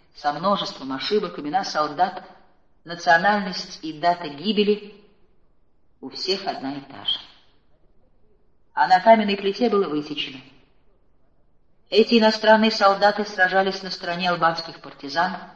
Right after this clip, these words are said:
и пали в бою с голубым батальоном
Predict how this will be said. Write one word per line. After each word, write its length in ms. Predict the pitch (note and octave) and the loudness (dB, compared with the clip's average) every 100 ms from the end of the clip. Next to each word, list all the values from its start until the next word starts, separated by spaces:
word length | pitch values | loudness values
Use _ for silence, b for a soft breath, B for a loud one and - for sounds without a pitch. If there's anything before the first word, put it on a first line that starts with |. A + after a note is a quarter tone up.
| - _ _ _ _ _ _ | -20 _ _ _ _ _ _
и 120 | - E3 | -10 0
пали 340 | G3+ G#3+ G#3+ | 4 8 6
в 160 | F3 D3+ | 4 2
бою 340 | E3 F#3 G#3+ | 2 2 0
с 100 | - | 0
голубым 480 | F3+ F3 D#3+ G3+ F3 | 0 2 4 2 2
батальоном 840 | F3 E3+ D3+ D3 F#3+ G#3 G3+ - | -4 -2 -2 0 0 0 -4 -10